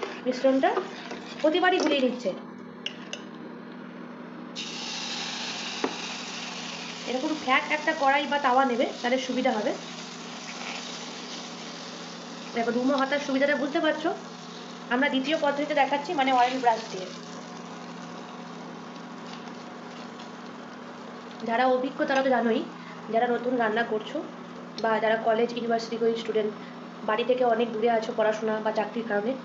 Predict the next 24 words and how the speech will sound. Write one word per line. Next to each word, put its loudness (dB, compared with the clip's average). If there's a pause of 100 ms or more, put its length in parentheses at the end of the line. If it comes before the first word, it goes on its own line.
(340)
তাদেরও 6
তো 2
খেতে 2
ইচ্ছে -2
করে, -2 (280)
তারা -2
এই 2
পদ্ধতি 0
ফলো 0
করে 4 (520)
নিজেরা 4
বানিয়ে 4
নিতে 0
পারবে। -2 (920)
মা -2
ঠাকুমার 2
হাতের 4
স্বাদ 0
না 4
পাও, 2 (300)
ঘরের 4
স্বাদ 0
তো 2
পাবে। 4